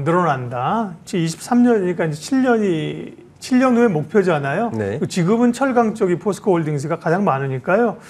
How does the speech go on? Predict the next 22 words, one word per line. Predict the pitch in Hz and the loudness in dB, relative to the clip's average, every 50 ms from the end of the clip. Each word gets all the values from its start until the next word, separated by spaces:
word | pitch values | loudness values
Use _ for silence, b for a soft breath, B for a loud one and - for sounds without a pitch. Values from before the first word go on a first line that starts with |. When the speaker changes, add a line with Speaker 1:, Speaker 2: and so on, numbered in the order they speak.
| B B B B B | B B B B B
Speaker 1:
철강 | B - 247 240 254 247 240 | B 0 2 4 4 2 2
쪽도 | - 233 - - | -2 -4 -4 -4
버리는 | 175 - 185 175 185 220 233 240 247 240 | -4 0 2 2 4 4 4 4 4 4
건 | 247 247 233 | 4 4 2
아니지 | 175 143 151 160 170 208 | 2 0 0 0 0 0
않습니까? | 180 147 - - 156 135 131 127 - 226 | 0 -2 -4 -6 -6 -6 -6 -4 -4 -6
철강 | 220 - - 262 254 247 240 233 226 214 208 - - | -6 -2 -2 -2 2 2 2 2 2 0 -4 -4 -6
업황이나 | 185 165 - - - - - 214 196 190 185 185 180 180 170 165 160 165 180 202 208 185 | -6 -6 -6 -8 -14 -4 -2 0 0 0 -2 -4 -4 -4 -4 -4 -2 -2 0 0 -2 -2
전망은요? | 190 180 160 147 143 131 127 120 120 120 110 - - _ _ B B B B B B B B B B B - | -2 -2 0 0 0 -2 -2 -4 -8 -10 -12 -14 -20 _ _ B B B B B B B B B B B -4
Speaker 2:
그렇죠. | - 151 170 - - 131 143 160 - | -2 -2 -2 0 0 -2 -2 -2 -2
아직은 | - 175 165 190 160 151 | -2 0 2 2 2 2
뭐 | 131 120 123 131 131 120 110 - - - - - _ - - - | 2 2 2 2 2 0 -2 -4 -10 -18 -18 -20 _ -16 -4 0
방금 | 151 156 151 131 | 0 2 4 2
이야기했던 | 131 135 139 131 131 - - - - - 131 110 120 123 110 113 120 104 | 2 2 2 0 -2 -6 -18 -20 -12 -10 -10 -4 -4 -2 0 0 -2 -4
대부분 | - 107 104 101 104 98 | -6 -8 -6 -6 -6 -8
이천삼십 | 95 - 127 - 160 160 160 | -6 -8 -4 -2 -2 0 0
년 | 160 123 95 92 | 0 -2 -2 -2
이야기고, | 101 104 113 110 - - - | -2 -4 -4 -4 -6 -4 -2
Speaker 1:
네. | - 143 127 123 | -2 -2 -2 -2
Speaker 2:
지금 | 123 135 151 135 | -2 0 0 0
철강이죠. | - - - 170 185 196 180 135 95 90 104 110 - | 0 0 0 2 2 2 2 0 -2 -4 -6 -8 -6
철강은, | - - 170 160 185 170 147 156 170 147 101 87 | -2 0 4 4 4 4 4 2 0 -2 -4 -6